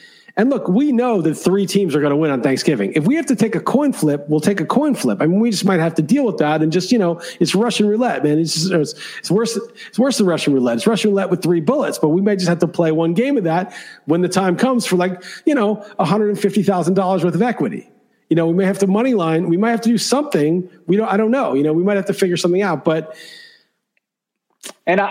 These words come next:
Speaker 2: I will counter that the alternatives, there's not another spread that's eight points even this week. Uh,
Speaker 1: Right.
Speaker 2: and we've already used Tampa Bay if we feel confident about that. We've already used them. I mean,
Speaker 1: Right.
Speaker 2: Kansas City at Philadelphia.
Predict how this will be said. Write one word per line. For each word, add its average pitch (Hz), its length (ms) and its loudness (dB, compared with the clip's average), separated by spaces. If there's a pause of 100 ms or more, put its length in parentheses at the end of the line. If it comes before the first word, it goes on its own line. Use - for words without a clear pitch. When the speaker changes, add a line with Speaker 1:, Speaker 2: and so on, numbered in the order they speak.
(100)
Speaker 2:
I - 20 -2
will 277 120 -4
counter 269 360 0
that 208 200 -4
the 175 120 0
alternatives, 226 600 -2
there's 175 160 -4
not 208 160 0
another 208 220 -2
spread 185 440 -2
that's 156 120 -4
eight 190 240 -2
points 202 300 0
even 117 320 0
this 139 200 0
week. 113 300 -2
Uh, 127 280 0
Speaker 1:
Right. - 240 0
Speaker 2:
and 156 160 0
we've 220 160 0
already 233 220 -2
used 233 240 -2
Tampa 226 260 0
Bay 240 240 0
if - 80 -4
we 143 120 -2
feel 147 160 -6
confident 147 480 -2
about 147 360 -2
that. 185 160 0
We've 147 140 -2
already 180 200 -2
used 185 260 -2
them. 208 300 0 (220)
I 160 80 2
mean, - 20 2 (140)
Speaker 1:
Right. - 40 -8
Speaker 2:
Kansas 170 300 -2
City 185 300 -4
at 175 360 -2
Philadelphia. 196 920 -2